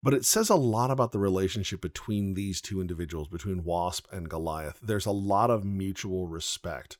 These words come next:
You know, when it was just Hank Pym, Clint, and Janet, as then that was the Avengers, that was it.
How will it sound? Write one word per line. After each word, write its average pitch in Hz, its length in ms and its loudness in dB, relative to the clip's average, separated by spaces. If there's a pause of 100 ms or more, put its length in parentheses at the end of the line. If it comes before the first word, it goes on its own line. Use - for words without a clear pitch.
You 127 120 4
know, 117 40 6
when 127 160 10
it 127 60 8
was 120 160 6
just - 640 2 (140)
Hank 127 320 2
Pym, 101 540 0 (100)
Clint, 107 540 -2 (260)
and 92 160 0
Janet, 87 420 -2 (260)
as 98 220 -2
then 107 200 4
that 107 140 4
was 101 120 -2
the 101 120 -4
Avengers, 92 380 -2
that 95 140 -2
was 104 180 -6
it. 95 300 -8